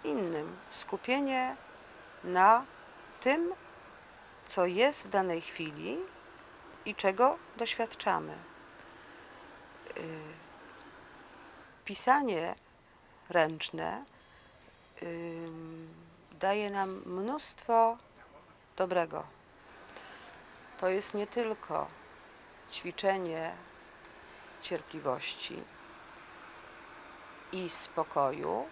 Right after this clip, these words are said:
ponieważ tam dwie rzeczy działają na siebie płynnie.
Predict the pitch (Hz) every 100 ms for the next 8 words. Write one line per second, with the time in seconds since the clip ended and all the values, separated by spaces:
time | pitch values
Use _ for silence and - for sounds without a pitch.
0 | - - - - - - - - - -
1 | - - - - - - - 175 175 175
2 | 180 - 220 233 247 - - - 185 180
3 | 254 285 277 226 202 214 220 220 208 208
4 | 208 220 202 190 - 170 160 170 175